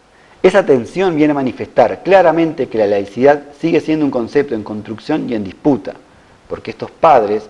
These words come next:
o este grupo seguramente entiendan la laicidad de un modo diferente a lo que la entienden las personas que, eh, que promulgan la enseñanza de ciertas temáticas en la escuela, ¿no? Y ahí hay una cuestión interesante porque se genera una tensión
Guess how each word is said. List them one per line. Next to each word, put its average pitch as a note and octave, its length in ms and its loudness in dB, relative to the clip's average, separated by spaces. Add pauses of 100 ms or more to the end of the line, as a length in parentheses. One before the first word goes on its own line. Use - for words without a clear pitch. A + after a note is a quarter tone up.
o F#2+ 80 -6
este F#2+ 200 -10
grupo A2 480 -2 (520)
seguramente B2+ 560 0
entiendan B2+ 500 -2
la A#2 80 -2
laicidad B2+ 420 0
de D3+ 80 -2
un C#3+ 100 -4
modo D3+ 200 2
diferente D3 680 0 (420)
a A#2+ 120 4
lo A#2 160 4
que A#2 100 -4
la A2 100 2
entienden D3+ 680 -2 (140)
las A2 140 -6
personas C3+ 520 -4 (520)
que, G#2 280 -2 (680)
eh, G2 760 -4 (120)
que G#2 120 -4
promulgan C3+ 640 -2
la B2+ 60 -4
enseñanza B2+ 680 -2
de A#2+ 120 0
ciertas - 340 -2
temáticas A#2 460 -4
en A#2+ 80 -10
la B2 60 -12
escuela, F#3+ 280 2 (760)
¿no? A2 100 -4
Y G#2+ 80 2
ahí A#2+ 160 4
hay D#3 140 6
una D#3+ 120 0
cuestión D#3 460 2 (840)
interesante A2+ 720 0
porque F#2+ 220 -8
se - 140 -18
genera C3+ 260 -2
una D#3 160 0
tensión F#3 560 2